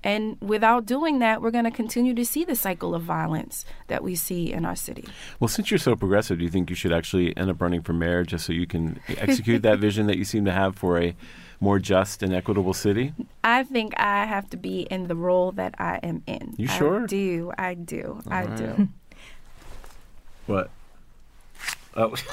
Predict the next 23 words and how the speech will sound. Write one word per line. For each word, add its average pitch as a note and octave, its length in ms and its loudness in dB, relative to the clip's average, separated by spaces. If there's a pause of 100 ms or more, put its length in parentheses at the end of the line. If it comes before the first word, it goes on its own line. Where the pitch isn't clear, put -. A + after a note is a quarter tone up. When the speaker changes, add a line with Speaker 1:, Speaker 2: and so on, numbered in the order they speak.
(120)
Speaker 2:
<laughs> - 320 -12
I'm A#2+ 100 2
sorry. B2+ 200 2
I'm A#2 40 -2
getting A2+ 160 0
a G2+ 60 0
text G#2 260 -4
from G2+ 120 -4
the E2+ 80 -6 (360)
producer. G2 440 -4 (4000)
Oh, G#2+ 300 2 (240)
mandate G#2 340 0
for F#2+ 80 -6
the F2+ 80 -4
next E2+ 240 -8
mayor. E2+ 280 -10 (680)
Okay. G2 220 -8
Do - 60 -10 (640)
you A2+ 100 0
wanna G2 160 2
ask G2 140 -8
that, G#2 120 -6
hon? A2 140 -12